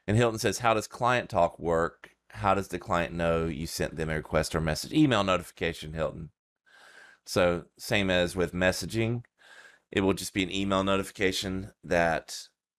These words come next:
will let them know that they have a client talk message. Client talk is, is restricted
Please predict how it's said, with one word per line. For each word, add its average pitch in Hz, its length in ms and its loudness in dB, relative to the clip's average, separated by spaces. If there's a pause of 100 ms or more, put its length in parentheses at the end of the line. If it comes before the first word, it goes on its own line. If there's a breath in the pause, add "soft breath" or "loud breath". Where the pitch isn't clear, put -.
(160)
will 87 120 -2
let 90 200 0
them 87 120 -4
know 90 180 2
that 71 140 -6
they 87 120 2
have 87 200 0
a 85 60 -6
client 90 340 -4
talk 82 240 -2
message. 110 600 -8 (440 soft breath)
Client 127 320 0
talk 113 320 2
is, 98 280 -10 (160)
is 87 420 -6 (160)
restricted 95 840 -2